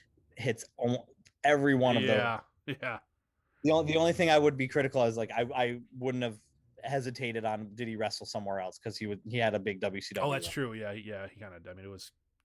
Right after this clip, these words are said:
Speaker 2: yeah, it's all right, yeah. Uh, okay. Uh, sort of wrestled somewhere else besides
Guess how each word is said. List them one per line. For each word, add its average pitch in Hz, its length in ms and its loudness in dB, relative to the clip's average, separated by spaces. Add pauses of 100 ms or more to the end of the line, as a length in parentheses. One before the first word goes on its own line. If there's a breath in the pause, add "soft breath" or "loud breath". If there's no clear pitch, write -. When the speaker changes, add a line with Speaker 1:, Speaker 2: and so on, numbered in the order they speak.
(160)
Speaker 2:
yeah, 87 280 -14
it's - 220 -20
all 87 80 -18
right, 82 360 -16
yeah. 85 720 -18 (1500)
Uh, 110 80 -8
okay. 101 460 -10 (200)
Uh, 101 720 -8 (2000 soft breath)
sort 147 500 -10
of 95 140 -10
wrestled 90 340 -14
somewhere 85 440 -18
else - 380 -20
besides - 380 -20